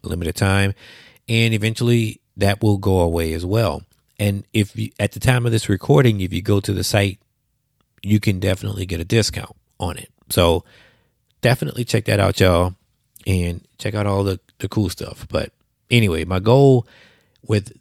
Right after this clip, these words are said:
these particular podcast segments is to stay within five to seven minutes. So just kinda say what I gotta say,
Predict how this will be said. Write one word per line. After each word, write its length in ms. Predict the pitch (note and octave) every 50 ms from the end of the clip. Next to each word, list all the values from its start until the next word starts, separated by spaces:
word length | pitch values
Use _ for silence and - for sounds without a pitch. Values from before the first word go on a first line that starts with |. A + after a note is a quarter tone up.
| _ _
these 360 | - G2+ G#2 G#2+ A2+ A2+ A2+
particular 420 | - - A2+ - A2+ A2+ - A#2 A#2
podcast 800 | - - B2 A#2+ A#2+ - - A#2 A2 A2+ A2+ A2+ - - _ -
segments 600 | - - C3 B2 A2+ A#2+ B2 B2+ B2+ A#2+ - -
is 480 | - A2 G#2 G2+ G2 G2+ G2+ G2+ G2+ -
to 120 | - -
stay 280 | G2 - - G#2 G#2 G#2+
within 400 | G2+ G#2 G2+ G2 G2 F#2 F#2 F#2
five 340 | - - G2+ G2+ G2+ G2+ G#2
to 60 | G2
seven 320 | - - G2+ F#2 F#2 F2+
minutes. 320 | F2 E2 - - - - -
So 160 | - F2+ F2
just 180 | - F#2 -
kinda 240 | - F#2+ F2 E2+ E2+
say 180 | F2 - - G2+
what 140 | G2 G#2 G2+
I 60 | G2+
gotta 240 | - G2 G2 G2 G2
say, 480 | - - F#2+ F2+ F2+ F2+ F2 F2 F2